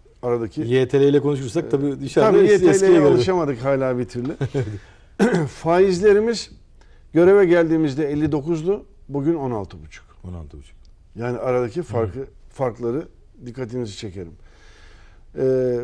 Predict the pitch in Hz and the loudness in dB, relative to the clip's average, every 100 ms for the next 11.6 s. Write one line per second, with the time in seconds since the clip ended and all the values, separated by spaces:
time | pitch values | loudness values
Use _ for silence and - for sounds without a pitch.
0 | 120 - - - 170 170 214 220 - - | -8 -14 -18 -4 -2 2 0 -2 -20 -20
1 | - - 170 160 175 185 202 180 151 139 | -18 -8 0 2 2 0 0 2 2 0
2 | - 151 139 147 139 165 165 - - - | -4 -8 -6 -4 -2 -2 -4 -12 -20 -20
3 | - 120 113 104 143 147 151 156 147 139 | -14 -12 -12 -10 -4 -2 -2 -2 -4 -6
4 | 147 135 127 113 127 120 135 151 151 120 | -6 -4 -6 -6 -8 -8 -8 -6 -6 -8
5 | 127 113 107 107 107 104 - 123 123 127 | -8 -8 -6 -6 -6 -8 -8 -6 -6 -6
6 | 123 120 104 113 - - 131 160 - 113 | -8 -10 -12 -14 -14 -14 -12 -12 -14 -14
7 | 110 101 120 104 104 90 82 67 _ _ | -12 -10 -10 -10 -14 -16 -20 -20 _ _
8 | _ _ - - 90 78 - - - - | _ _ -20 -18 -18 -18 -20 -20 -20 -20
9 | - 131 156 175 165 151 - 208 - 135 | -10 -4 0 -2 -4 -12 -12 -10 -10 -8
10 | 147 143 139 135 135 143 175 - - 135 | -4 0 0 0 -4 -6 -8 -14 -14 -10
11 | 127 123 127 - 170 | -8 -10 -12 -6 -4